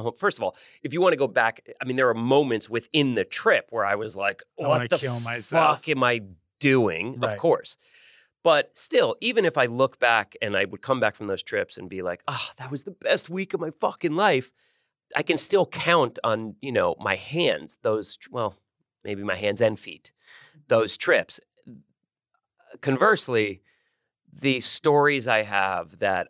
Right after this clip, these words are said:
Speaker 1: are, that make me wanna vomit with, uh, discomfort are so plentiful. Like, those far outnumber those trips and those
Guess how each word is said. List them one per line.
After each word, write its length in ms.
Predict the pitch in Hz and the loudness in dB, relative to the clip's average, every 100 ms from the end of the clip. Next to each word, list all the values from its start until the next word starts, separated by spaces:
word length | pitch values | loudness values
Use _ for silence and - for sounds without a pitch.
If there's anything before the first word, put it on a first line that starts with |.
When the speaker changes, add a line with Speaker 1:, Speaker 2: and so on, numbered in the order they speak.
| 95 | -6
Speaker 1:
are, 580 | 92 95 90 90 90 _ _ _ _ _ _ | -2 -2 -2 -6 -10 _ _ _ _ _ _
that 220 | 127 123 | -2 -2
make 380 | 135 131 135 131 | -2 0 0 -2
me 440 | 127 117 113 104 _ _ _ _ - 110 _ _ _ - | -8 -6 -6 -8 _ _ _ _ -20 -20 _ _ _ -8
wanna 320 | 127 139 117 | 2 4 4
vomit 640 | 95 113 117 85 - - - - | 2 2 2 -2 -10 -16 -18 -12
with, 480 | 104 101 95 - _ _ _ _ - - 127 | -4 -4 -4 -8 _ _ _ _ -20 -20 -20
uh, 40 | 113 110 | -18 -14
discomfort 800 | 117 110 - 113 104 - - - - - | -6 -4 0 -2 -4 -10 -16 -18 -14 -4
are 200 | 101 90 | 0 0
so 580 | - - - 156 151 117 | -2 -2 0 4 4 2
plentiful. 680 | - 95 73 - - - _ - | -2 -8 -8 -12 -18 -20 _ -6
Like, 180 | 113 - | -6 0
those 500 | 156 147 151 143 - - _ | 4 4 4 0 -4 -8 _
far 720 | - - - - 170 160 151 | -16 -14 -2 2 4 4 4
outnumber 720 | 135 131 113 101 92 82 - _ _ _ _ _ _ - | 2 0 0 -4 -4 -10 -12 _ _ _ _ _ _ -6
those 520 | 107 117 110 101 - | 2 4 4 2 -2
trips 480 | - 127 117 - - | 2 4 2 0 -4
and 120 | 101 | 0
those 380 | 104 107 98 | 2 0 -2